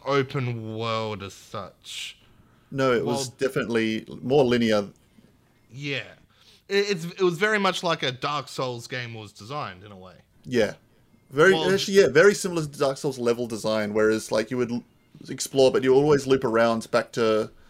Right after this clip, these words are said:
Speaker 2: previous areas that you had already explored.
Speaker 1: Yes.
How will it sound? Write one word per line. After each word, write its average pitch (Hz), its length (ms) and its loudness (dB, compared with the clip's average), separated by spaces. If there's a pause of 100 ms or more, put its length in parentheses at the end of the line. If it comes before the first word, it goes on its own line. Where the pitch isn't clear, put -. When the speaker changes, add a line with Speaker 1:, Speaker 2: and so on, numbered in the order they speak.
(360)
Speaker 2:
previous 127 320 0
areas 113 460 0
that 117 120 0
you 110 120 -4
had 104 160 -2 (240)
already 110 200 0
explored. 123 440 -2 (400)
Speaker 1:
Yes. - 460 -12